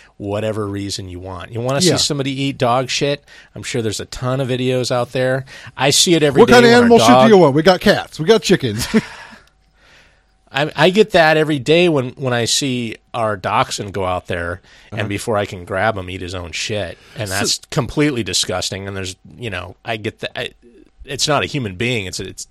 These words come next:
Speaker 1: dog, but it's still equally disgusting.
Speaker 2: Well, then,
Speaker 1: So
Speaker 2: so the, the existence of the internet and its ability to,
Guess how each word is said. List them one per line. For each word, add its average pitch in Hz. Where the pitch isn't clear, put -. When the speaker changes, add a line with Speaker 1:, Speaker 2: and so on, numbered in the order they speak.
Speaker 1:
dog, 104
but 92
it's 87
still -
equally 95
disgusting. 101
Speaker 2:
Well, 277
then, 262
Speaker 1:
So 180
Speaker 2:
so 240
the, 180
the 160
existence 175
of 165
the 135
internet 127
and 123
its 120
ability 113
to, 98